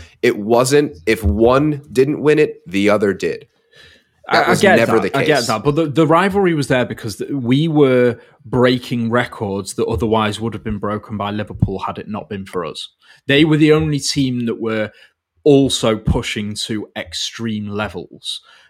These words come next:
Speaker 2: Um, of course, last season, the r-, winning run, winning it on the last day, uh, ninety-eight points versus ninety-seven points. The rivalry isn't necessarily outright where did each team finish per season, first, second, second, first.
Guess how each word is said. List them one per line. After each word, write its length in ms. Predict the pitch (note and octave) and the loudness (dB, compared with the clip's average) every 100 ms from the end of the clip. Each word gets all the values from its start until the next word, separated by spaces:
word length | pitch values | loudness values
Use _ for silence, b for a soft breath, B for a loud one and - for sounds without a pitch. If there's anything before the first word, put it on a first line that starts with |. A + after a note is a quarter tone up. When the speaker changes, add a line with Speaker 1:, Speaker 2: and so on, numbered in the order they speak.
| b | b
Speaker 2:
Um, 520 | G2+ G2+ G2 G2 G2 - | -10 -8 -6 -8 -8 -10
of 100 | - | -14
course, 280 | - A2 - | -6 -6 -4
last 260 | A#2+ - - | -6 -4 -4
season, 640 | A#2+ A#2 A2+ A2+ A2 - | -2 -2 0 0 0 -8
the 200 | A2 A2 | -12 -10
r-, 180 | G#2+ A2 A#2+ | -8 -8 -6
winning 280 | A2 G#2 | -6 -2
run, 280 | A#2+ C#3+ C3+ | 4 4 4
winning 180 | A#2 G#2+ | 0 -4
it 40 | |
on 100 | E2+ | -6
the 60 | G#2+ | -6
last 280 | G#2 - - | -6 -6 -4
day, 320 | A#2 A2+ G#2+ - B B - | -2 0 -2 -6 B B -20
uh, 60 | - - | -18 -10
ninety-eight 680 | B2 A#2+ A#2+ - A2 A2 - | -4 -2 -2 0 0 -2 -2
points 260 | A2 G#2 - | -4 -4 -8
versus 360 | G#2 G2 F#2 | -8 -8 -10
ninety-seven 680 | G#2 G2+ G2+ G#2 A#2+ G#2+ G#2 | -8 -8 -8 -8 -6 -6 -6
points. 420 | A#2 G#2 G#2 - - B B | -6 -6 -8 -14 -18 B B
The 60 | A#2+ | 0
rivalry 560 | C#3+ F3 F3 E3 D3+ | 2 2 2 0 0
isn't 220 | C3 A#2 A#2+ | -2 -4 -8
necessarily 680 | A#2 - - A#2 A2+ A2 - | -6 -6 -4 -4 -4 -4 -2
outright 500 | A#2 A2 G#2+ G#2 G2+ | -2 -2 -2 -4 -4
where 220 | A2 A#2+ | -2 -2
did 160 | A#2+ G#2+ | -4 -8
each 280 | A2 - | -10 -10
team 220 | - G#2+ G#2 | -10 -8 -6
finish 400 | A#2+ G#2 F#2+ - | -4 -4 -6 -6
per 200 | G#2 F2+ | -4 -4
season, 540 | - - G#2+ F2+ G2+ | -6 -4 -4 -6 -10
first, 320 | - G#2+ G2+ | -6 -6 -6
second, 280 | G2+ - G2+ | -8 -12 -14
second, 320 | G2+ G2 G2+ | -12 -12 -12
first. 380 | G2 A2 F#2+ - | -8 -8 -8 -12